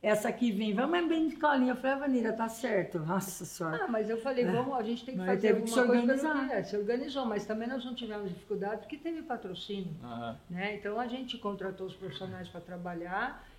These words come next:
Speaker 2: e aí perdurou por pelo menos acho que uns oito, nove anos.
Speaker 3: Já era dentro da, dos projetos de lei de incentivo?
Speaker 1: Antes
Speaker 2: Não, ele
Speaker 1: não.
Speaker 2: pa-, não, antes não. Ele passou a ser dentro do projeto de lei de incentivo em dois mil e onze.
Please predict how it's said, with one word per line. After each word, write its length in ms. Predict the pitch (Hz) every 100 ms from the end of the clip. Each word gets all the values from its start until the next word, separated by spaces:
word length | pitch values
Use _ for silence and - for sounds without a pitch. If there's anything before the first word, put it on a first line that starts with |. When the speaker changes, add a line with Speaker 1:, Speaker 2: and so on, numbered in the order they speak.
| -
Speaker 2:
e 140 | 185
aí 140 | 185 196
perdurou 680 | - 226 214 220 190 208 226
por 200 | 262 247
pelo 260 | - 208 202
menos 260 | 196 214
acho 180 | 226 226
que 80 | -
uns 200 | 226 170
oito, 260 | 190 208 233
nove 300 | 233 247 247
anos. 120 | 139
Speaker 3:
Já 140 | 156
era 160 | 170 160
dentro 300 | 160 156 151
da, 280 | 139 127 123
dos 160 | 123
projetos 460 | 131 120 127 127 127
de 80 | 120
lei 140 | 120
de 60 | 117
incentivo? 500 | 113 110 170 202 196
Speaker 1:
Antes 240 | 208 226
Speaker 2:
Não, 140 | 220 320
ele 80 | 233
Speaker 1:
não. 100 | -
Speaker 2:
pa-, 120 | 233
não, 120 | 214
antes 260 | 220 233 -
não. 300 | 254 175 151
Ele 160 | 202 202
passou 440 | 196 214 214 262
a 80 | 285
ser 180 | 277 254
dentro 320 | 208 233 233
do 100 | 202
projeto 480 | 208 202 185 185 185
de 120 | 175
lei 160 | 190 185
de 80 | 185
incentivo 760 | - 185 175 233 262 214 202
em 60 | 196
dois 260 | 208 202
mil 160 | 190 240
e 80 | 269
onze. 440 | 185 160 156 151